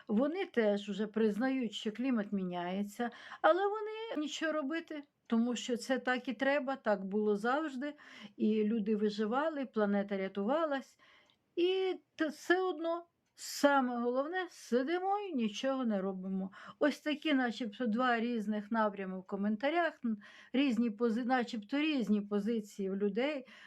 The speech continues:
Одні люди вірять в Бога, його допомогу, другі ні в що не вірять, ні в Бога, ні взагалі ні в що. Але саме головне, що і ті, і другі закликають нічого не робити,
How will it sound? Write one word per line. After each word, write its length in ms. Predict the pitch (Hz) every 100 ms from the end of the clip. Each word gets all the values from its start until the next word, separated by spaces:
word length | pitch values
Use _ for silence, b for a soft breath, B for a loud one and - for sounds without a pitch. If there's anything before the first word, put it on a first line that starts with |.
| B
Одні 300 | - 190 240
люди 300 | 208 208 202
вірять 360 | 196 202 190 180
в 80 | 175
Бога, 460 | 185 262 311 269
його 280 | 269 247 269
допомогу, 640 | 240 240 262 240 247 226
другі 360 | 202 269 208 202
ні 160 | 202
в 40 | 202
що 260 | - 302
не 160 | 294 277
вірять, 400 | 262 269 254 247
ні 160 | 220 208
в 80 |
Бога, 460 | 190 226 226 202 202
ні 140 | 202
взагалі 460 | 196 208 226 277 330
ні 140 | 294
в 60 | 277
що. 240 | - 277 269 B B B B -
Але 280 | 262 262
саме 380 | 240 285 269 247
головне, 680 | 220 226 226 220 240 359 403 _ _ _ -
що 400 | - 262 254 - -
і 140 | 285
ті, 240 | 277 - 262
і 260 | - 233
другі 520 | 196 220 220 247 381 427 b b b _ _ _ _ _ 247
закликають 880 | 220 277 262 277 339 370 349 311 302
нічого 680 | 359 427 - 294 277 226
не 160 | 226 220
робити, 580 | 208 202 330 349 294